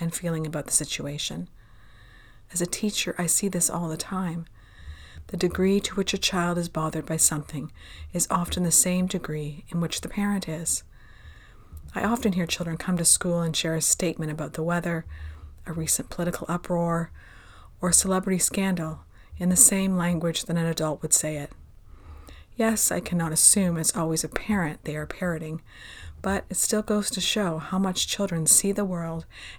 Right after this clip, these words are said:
and make decisions about the world through the eyes of the significant adults in their lives. Back to my tornado example,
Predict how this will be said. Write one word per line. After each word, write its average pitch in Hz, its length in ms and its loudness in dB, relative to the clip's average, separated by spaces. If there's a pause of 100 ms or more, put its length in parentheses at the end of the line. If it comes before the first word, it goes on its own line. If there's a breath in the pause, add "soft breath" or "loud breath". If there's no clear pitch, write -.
and 160 120 0
make 175 180 2
decisions 160 640 2
about 208 340 -2
the 185 100 0
world 160 340 -4 (460 loud breath)
through 185 140 0
the 180 160 0
eyes 165 440 -2
of 165 140 -6
the 165 80 0
significant 170 600 -2
adults 165 500 -4
in 180 120 -2
their 165 160 0
lives. 160 560 -4 (1900 loud breath)
Back 175 240 0
to - 120 -2
my 175 120 2
tornado 180 440 2
example, 160 640 0